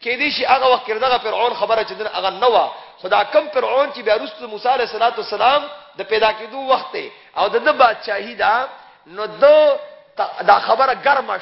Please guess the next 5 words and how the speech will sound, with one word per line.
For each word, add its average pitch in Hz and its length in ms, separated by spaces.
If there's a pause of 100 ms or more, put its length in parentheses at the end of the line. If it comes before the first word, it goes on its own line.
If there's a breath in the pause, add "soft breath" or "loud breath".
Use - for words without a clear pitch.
شوه، 143 200 (400)
چې 233 460
ماشوم 208 420
پیدا 214 260
کېدو 226 500